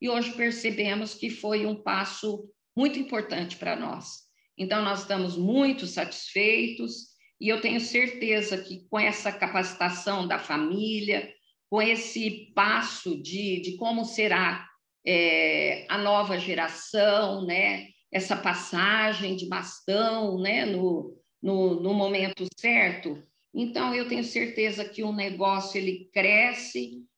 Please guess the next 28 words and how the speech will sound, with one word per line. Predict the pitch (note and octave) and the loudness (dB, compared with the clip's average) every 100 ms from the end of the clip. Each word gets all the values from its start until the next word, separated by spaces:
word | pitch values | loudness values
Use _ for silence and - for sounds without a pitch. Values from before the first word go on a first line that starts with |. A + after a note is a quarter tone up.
| - | -2
ele | G#3 G#3+ | 0 0
se | - A#3 | -2 -2
mantém | G#3+ G3 F#3+ G3+ G3 | 0 0 0 -2 -2
sustentável | - G3+ - G3+ F#3 F3+ F#3 F#3 G3 G#3 A3 A#3 A#3+ - - _ - | -6 -10 -6 -4 -4 -2 -2 0 2 0 0 -2 -4 -6 -20 _ -10
e | A3+ | -2
ele | A#3 A#3 | 0 0
se | A#3 C4 | -2 -2
mantém | A#3+ A3+ - A3+ A3 A3+ | -2 -2 -2 -2 -2 -2
também | G#3+ G3+ G3+ G#3 G#3+ | -4 -2 0 -2 -4
com | A3 | -4
uma, | G#3+ G#3 G3 E3+ D3 B2 - - _ _ _ - | -2 0 2 2 0 -4 -8 -16 _ _ _ -2
é, | G#3 G3+ - | 2 2 0
com | D#4 | -2
uma | F4 | 0
gestão, | D#4 D4 C#4 - C#4 | 2 2 2 2 0
uma | C4+ A#3 | 2 2
governança | B3 A#3 A3+ G#3 G#3+ G#3+ - A3 | 0 2 0 0 -2 -2 -4 -6
preparada | B3 C4 B3 A3 G3 G3 G3 G3+ | -2 -2 0 2 4 4 4 0
pra | G3+ G3 | -2 -4
todos | - A#3 A3 G3 | -2 -4 -4 -6
os | G3+ F#3+ | -6 -8
desafios | G3 F#3 F3+ - G3 F#3+ F#3 | -8 -4 -4 -4 -8 -8 -8
que | A3 | -10
virão | G3 G3 F3+ F3+ F3+ | -6 -2 -2 0 -2
agora | F#3 E3+ E3+ F3+ G3 | -2 0 0 2 0
e | |
no | G#3 | -2
futuro. | - - - - - - | -6 -12 -12 -10 -8 -10